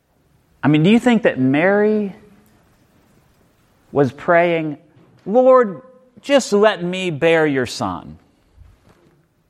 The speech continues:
I doubt that that probably crossed her mind. She probably didn't even necessarily believe that that was even possible.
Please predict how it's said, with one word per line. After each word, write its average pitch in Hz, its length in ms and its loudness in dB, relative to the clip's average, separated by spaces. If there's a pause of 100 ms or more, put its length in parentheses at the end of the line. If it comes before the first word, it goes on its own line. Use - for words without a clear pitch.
(880)
I 208 220 -4
doubt 190 360 -4
that 170 120 -8
that 202 240 -4
probably 214 400 -4
crossed 226 360 -4
her 240 100 -4
mind. 262 380 -12 (960)
She 262 140 -4
probably 247 280 2
didn't 202 200 -2
even 185 420 -6
necessarily 220 400 0
believe 220 200 0
that 208 120 -2
that 254 180 -2
was 240 160 -2
even 247 240 -2
possible. 170 720 -14